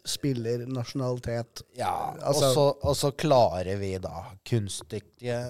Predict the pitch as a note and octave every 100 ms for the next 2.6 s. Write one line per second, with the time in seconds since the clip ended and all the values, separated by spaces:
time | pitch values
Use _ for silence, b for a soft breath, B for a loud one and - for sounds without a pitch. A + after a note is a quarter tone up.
0 | - A#2 G#2+ - A#2 - - C#3 G2 E2+
1 | - G2+ F#2+ G#2 - G2+ G#2+ F#2+ B2 C3
2 | C3 B2+ C3+ A#2+ - -